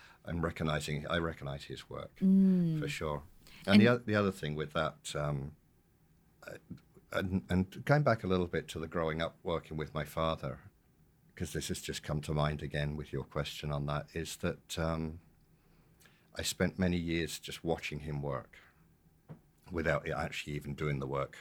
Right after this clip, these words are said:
Speaker 1: myself. Or when I was learning to do the work, I would watch him work. And I guess the mo-, the point that I was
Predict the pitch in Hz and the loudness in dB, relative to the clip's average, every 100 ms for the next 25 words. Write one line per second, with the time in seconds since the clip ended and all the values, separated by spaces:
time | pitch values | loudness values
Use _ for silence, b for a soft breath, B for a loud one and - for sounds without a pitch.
0 | - 69 - 69 62 - - B B B | -8 -6 -4 -6 -8 -12 -20 B B B
1 | 82 80 73 76 73 - - 85 80 76 | 0 2 4 2 -2 -10 -4 -2 0 -2
2 | 76 80 85 76 67 69 71 69 71 69 | -2 0 2 0 -6 -10 -8 -6 -4 -4
3 | 64 - 67 65 73 - - 73 69 67 | -6 -8 -8 -8 -8 -8 -8 -4 -4 -4
4 | - B B B B - 85 95 95 87 | -10 B B B B -4 0 0 -2 0
5 | 85 85 - 87 - 87 85 - - - | 2 0 -2 -12 -6 -4 -4 -6 -10 -12
6 | - _ _ _ b b b b b 80 | -14 _ _ _ b b b b b -4
7 | 78 80 - - | -4 -4 -8 -16